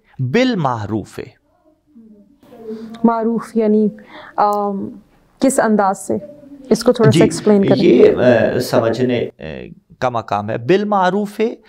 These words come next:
Speaker 1: यानी जो तुम लिख रहे हो उसमें अदल मलहूज़ खातिर रहे,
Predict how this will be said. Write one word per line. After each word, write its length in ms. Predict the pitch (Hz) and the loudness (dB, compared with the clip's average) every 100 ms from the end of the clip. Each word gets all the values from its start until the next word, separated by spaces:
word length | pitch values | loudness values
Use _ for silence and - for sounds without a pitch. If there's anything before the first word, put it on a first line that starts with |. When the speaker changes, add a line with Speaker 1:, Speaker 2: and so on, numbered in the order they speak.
| - - | -20 -8
Speaker 1:
यानी 240 | 165 202 | -4 0
जो 240 | 185 143 190 | 0 0 0
तुम 280 | 190 208 160 | 0 -2 2
लिख 400 | 117 160 208 208 | 2 2 0 -2
रहे 320 | 160 151 151 | 0 0 0
हो 480 | 139 165 214 - - | 0 0 0 0 -2
उसमें 500 | 160 160 156 165 165 - - | -2 -2 -6 -4 -4 -8 -4
अदल 360 | 175 233 233 233 | -2 -2 -6 -6
मलहूज़ 560 | 180 147 120 131 120 127 | -2 -2 0 0 0 -2
खातिर 480 | - 101 - 113 | -4 -6 -4 -6
रहे, 320 | - - 104 | -6 -10 -16